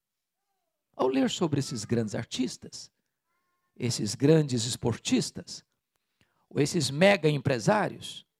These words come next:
que têm bilhões. Recentemente, a revista Forbes soltou no Brasil uma lista dos cem bilionários, os mais, os,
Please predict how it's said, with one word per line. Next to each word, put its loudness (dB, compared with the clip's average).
que -10
têm 0
bilhões. 4
Recentemente, 2
a 2
revista 0
Forbes 0
soltou 0
no -4
Brasil 0
uma 2
lista 4
dos 4
cem 2
bilionários, 4
os 0
mais, -2
os, -6